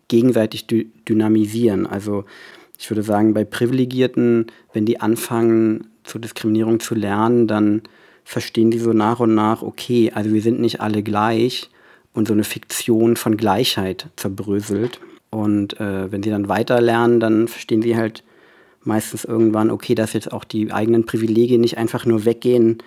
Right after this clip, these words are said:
wenn man sie reflektiert hat. Und, ähm, es gibt so die Erkenntnis von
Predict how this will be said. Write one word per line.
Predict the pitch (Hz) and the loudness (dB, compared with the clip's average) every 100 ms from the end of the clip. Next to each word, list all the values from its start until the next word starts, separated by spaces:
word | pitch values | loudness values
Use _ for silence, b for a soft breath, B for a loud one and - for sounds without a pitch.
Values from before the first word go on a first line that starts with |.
| B B B B - | B B B B -8
wenn | 123 110 | 0 2
man | 110 | 2
sie | 107 | 2
reflektiert | 110 117 - 107 - 135 123 - | 0 -2 -4 -4 -4 0 0 -2
hat. | 92 - - - _ _ - | -10 -10 -16 -20 _ _ -6
Und, | 107 104 101 101 101 - - - | -2 0 2 2 0 -4 -14 -8
ähm, | 104 101 101 | -4 -2 -2
es | - | -2
gibt | 120 - | -4 -2
so | 117 | 0
die | 113 | 0
Erkenntnis | 104 - 117 113 117 - | -2 0 0 2 0 -2
von | - 113 110 107 104 107 | -4 0 4 4 2 -2